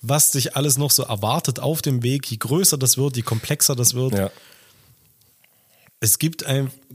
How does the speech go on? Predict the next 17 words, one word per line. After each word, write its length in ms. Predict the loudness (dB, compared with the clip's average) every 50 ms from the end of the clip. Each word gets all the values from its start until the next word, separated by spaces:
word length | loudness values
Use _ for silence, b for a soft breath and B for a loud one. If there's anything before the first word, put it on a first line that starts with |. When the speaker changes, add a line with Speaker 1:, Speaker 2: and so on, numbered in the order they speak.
| -20 -20 -20 _ _ _
Speaker 1:
keine 320 | 0 2 2 2 2 0
Ahnung, 360 | 0 0 0 0 0 0 -2
ich, 240 | -2 -4 -4 -4 -4
ich 140 | -2 0 0
saß 320 | 2 2 4 4 4 4
hier, 460 | 4 4 2 2 4 2 2 0 -2 -2
wie, 320 | -4 -4 -4 -4 -6 -4
wie 80 | -2 0
lang 240 | 0 2 2 2 2
saß 240 | 4 4 4 4 2
ich 220 | 2 0 -2 -4 -8 -8
vor 240 | -6 -2 -2 0 0
diesem, 420 | 2 2 2 4 2 2 0 0
vor 140 | -2 -2 -2
diesem 220 | 0 0 0 0
Thema, 480 | 0 0 2 2 4 4 4 4 2 0 B B B B B B B B
äh, 380 | -4 0 2 2 4 2 0